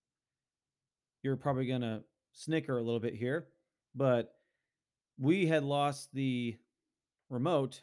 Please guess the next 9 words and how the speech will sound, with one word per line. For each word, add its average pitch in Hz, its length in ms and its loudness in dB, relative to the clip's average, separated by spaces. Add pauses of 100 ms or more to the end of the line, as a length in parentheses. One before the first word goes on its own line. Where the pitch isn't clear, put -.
(120)
to 135 120 -4
our 117 100 -2
T 117 220 -4
V. 110 300 -4 (680)
I 120 80 -6
know 120 100 -2
what 117 100 -4
you're 120 80 -4
thinking. 113 440 -6